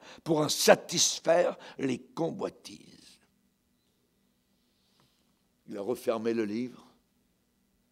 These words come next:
et il a donné sa vie à Dieu là. Sur le banc du jardin. Sa mère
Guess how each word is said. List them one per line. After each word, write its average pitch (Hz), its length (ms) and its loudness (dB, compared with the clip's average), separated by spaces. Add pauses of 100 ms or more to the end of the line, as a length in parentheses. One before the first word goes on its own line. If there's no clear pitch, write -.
(500)
et 110 80 -6
il 110 80 -2
a 101 60 0
donné 98 380 -6
sa - 200 -8
vie 160 180 -10
à 80 60 -10
Dieu - 400 -18 (120)
là. 80 340 -12 (1700)
Sur 104 140 -4
le 92 100 -6
banc 90 380 -6
du 82 100 -14
jardin. - 380 -20 (2000)
Sa 127 240 2
mère 131 680 0